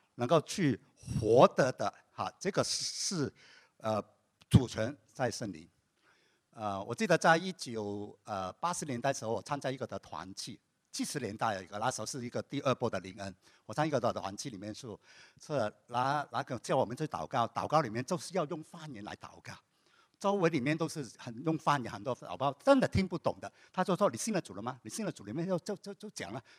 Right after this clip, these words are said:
就讲里面，就讲里面，就，啊，到祷告里面，哈利路亚，哈利路亚，哈利路亚，哈利路亚，是这边的方言就出来了。”所以这个里面是好像用积极的方式能够来获取的，但是在这边暗示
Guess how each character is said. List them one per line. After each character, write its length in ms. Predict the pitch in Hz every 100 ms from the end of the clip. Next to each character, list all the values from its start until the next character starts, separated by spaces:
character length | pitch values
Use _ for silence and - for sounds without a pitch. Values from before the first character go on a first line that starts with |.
| _
就 80 | 254
讲 220 | - 120
里 80 | 113
面， 120 | 185
就 100 | 196
讲 240 | - 110
里 80 | 98
面， 160 | 110 151
就， 140 | 156 110 - -
啊， 500 | 107 101 101 98 101 - _
到 80 | 151
祷 160 | -
告 100 | -
里 80 | 143
面， 160 | 123 120
哈 160 | 135
利 100 | 139
路 140 | 139 143
亚， 120 | 135
哈 140 | 110 139
利 80 |
路 100 | 147
亚， 80 | 151
哈 200 | 135 135
利 80 | 147
路 180 | 147 143
亚， 100 | 147
哈 300 | - 147 139
利 60 |
路 120 | 151 151
亚， 160 | 147 - -
是 160 | - 202 -
这 140 | 220
边 120 | 233 220
的 80 |
方 160 | 156 185
言 120 | 139
就 100 | 147
出 180 | - 147
来 160 | 98 95
了。” 100 | - - -
所 180 | - 302
以 80 | 285
这 220 | 214 -
个 120 | 262 220
里 80 |
面 120 | 147 233
是 160 | 262
好 220 | 180 -
像 140 | 120 247
用 120 | 262 -
积 160 | 254
极 440 | 247 123 147 - 180
的 120 | -
方 240 | - 185
式 240 | 185 202 185 _
能 120 | 117
够 160 | 160 143 _ _ _ _
来 300 | 104 110 127 - _
获 160 | 226 196
取 300 | - - 87
的， 120 | 87 -
但 120 | 208
是 100 | 208
在 120 | 208
这 140 | -
边 160 | 131 180
暗 160 | 143 151
示 220 | - 120